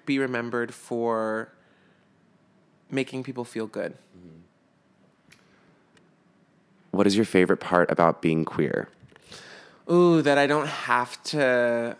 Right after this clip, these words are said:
Speaker 1: uh, that I get to be myself. I feel like the, I feel like so many people are just trapped in trying to be who other people want them to be, and being queer, I feel like I got to let go of all of that bullshit of, like, am I masculine enough? Am I too feminine? I just,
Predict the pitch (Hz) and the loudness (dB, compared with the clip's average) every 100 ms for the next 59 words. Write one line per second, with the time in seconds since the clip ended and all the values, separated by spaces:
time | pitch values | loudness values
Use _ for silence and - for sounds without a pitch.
0 | - - - - 160 170 170 175 175 143 | -16 -16 -14 -12 0 2 2 0 -2 -6
1 | 131 117 - 104 104 - 131 143 143 127 | -4 -6 -4 -4 -4 -4 -4 -2 0 -2
2 | - 123 113 - 120 139 127 - - - | -2 -6 -4 -6 -6 -4 -4 -6 -16 -6
3 | 127 123 117 113 - 117 113 - 113 107 | -4 -4 -8 -10 -6 -4 -4 -4 -4 -6
4 | 120 - - - 110 110 - - - 117 | -8 -10 -10 -4 0 0 -4 -14 -8 -8
5 | 113 113 _ _ _ _ _ - 120 120 | -8 -14 _ _ _ _ _ -6 -4 -4
6 | 120 117 123 120 117 110 - 113 107 117 | -6 -8 -6 -4 -4 -4 -6 -8 -10 -12
7 | 113 110 113 131 131 143 147 - 117 113 | -12 -12 -10 -10 -6 -6 -6 -8 -10 -10
8 | 117 - - _ - - 131 127 - 120 | -14 -20 -20 _ -20 -8 -6 -6 -4 -2
9 | 131 131 131 113 113 104 - 120 113 110 | 0 -2 -4 -4 -4 -6 -8 -8 -6 -6
10 | - 120 107 107 - 113 110 113 101 - | -6 -6 -4 -6 -8 -8 -8 -8 -10 -10
11 | _ 113 113 - 110 107 107 110 _ _ | _ -10 -8 -8 -10 -10 -10 -12 _ _
12 | - 117 90 117 131 156 175 - 160 151 | -16 -14 -12 -12 -2 0 0 -4 -4 -4
13 | 135 131 120 120 117 117 - - 123 143 | -4 -4 -4 -6 -10 -12 -12 -12 -6 -4
14 | 156 147 131 120 110 - - | -4 -4 -4 -6 -10 -14 -16